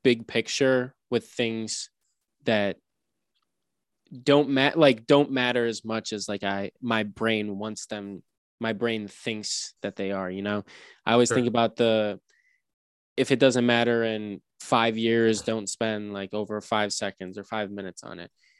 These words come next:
Speaker 1: But when I shift it from the mindset of, like, gratitude, when maybe, like, I don't know, a test doesn't go my way or that essay I got, like, a bad grade on, it's like, in the moment, I'm like,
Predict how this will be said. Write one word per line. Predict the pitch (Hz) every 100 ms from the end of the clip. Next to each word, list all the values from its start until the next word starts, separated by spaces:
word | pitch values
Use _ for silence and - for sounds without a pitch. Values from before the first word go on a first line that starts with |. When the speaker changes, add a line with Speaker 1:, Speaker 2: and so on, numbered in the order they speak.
| _ _ -
Speaker 1:
But | 104 -
when | 110 110
I | 107 104
shift | 101 - 123 -
it | 120 110 -
from | 113 107
the |
mindset | 101 101 101 - 101
of, | 92
like, | 92 90
gratitude, | 101 98 92 - 101 95 _ - - _ -
when | 104 98 98
maybe, | 104 104 101
like, | 98 95 - - _ _
I | 104
don't | 95
know, | 92 87
a |
test | 90 - 110 -
doesn't | 104 101 98
go | 101
my | 95 90
way | 92 90 85
or | 82 82
that | 92 - -
essay | 120 110 113 101
I | 98 95
got, | 98 95 90 - -
like, | 90 90 _
a | -
bad | 95 101 95
grade | 101 95
on, | 90 85 - - - _ -
it's | 95
like, | 104 101
in | 104
the |
moment, | 101 110 117 107 98 - _ _
I'm | 98 92
like, | -